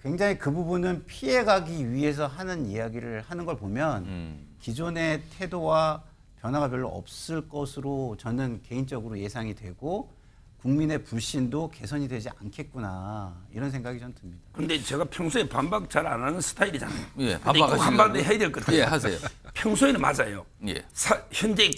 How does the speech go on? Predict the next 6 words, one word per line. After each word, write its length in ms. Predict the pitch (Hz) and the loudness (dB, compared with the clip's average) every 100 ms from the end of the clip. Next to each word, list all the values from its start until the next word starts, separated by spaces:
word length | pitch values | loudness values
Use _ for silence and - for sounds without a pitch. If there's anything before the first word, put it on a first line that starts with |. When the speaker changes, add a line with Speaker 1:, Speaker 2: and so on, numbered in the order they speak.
| - | -4
Speaker 3:
대통령이 420 | - 123 - 196 151 | -4 -2 0 0 0
살아있는 440 | - 196 190 156 | 2 2 2 2
권력이고 600 | 156 156 143 143 220 - - - | 2 2 2 2 2 0 -12 -10
전직 380 | - 202 220 180 | 2 2 4 0
대통령이 360 | 135 131 170 170 | -2 -2 0 2
되면 360 | 151 175 262 | 2 2 -2